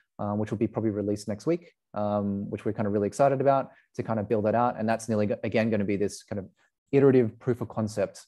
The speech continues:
um, that we're saying, "Hey, we're kind of trying to validate this,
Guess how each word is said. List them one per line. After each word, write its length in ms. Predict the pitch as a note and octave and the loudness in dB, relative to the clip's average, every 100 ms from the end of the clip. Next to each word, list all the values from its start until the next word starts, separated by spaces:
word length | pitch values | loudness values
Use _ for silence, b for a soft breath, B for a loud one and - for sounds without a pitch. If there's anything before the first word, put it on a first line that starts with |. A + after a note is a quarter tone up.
| - | -10
um, 460 | G#2 G2 G2 F#2+ F#2 | -4 -4 -4 -6 -2
that 180 | - | -2
we're 320 | A2+ G2 F#2+ F#2 B | 2 2 2 -2 B
saying, 300 | - G2 G2 | -6 -4 -2
"Hey, 240 | B2 A2+ G#2 | 2 2 2
we're 260 | G#2+ G#2+ | -2 -8
kind 160 | G2 G#2 | -6 -6
of 80 | - | -4
trying 140 | A2 | -2
to 40 | |
validate 440 | F#2+ A2 A2+ G#2+ - | 4 6 6 2 0
this, 340 | G2 - - | -8 -8 -14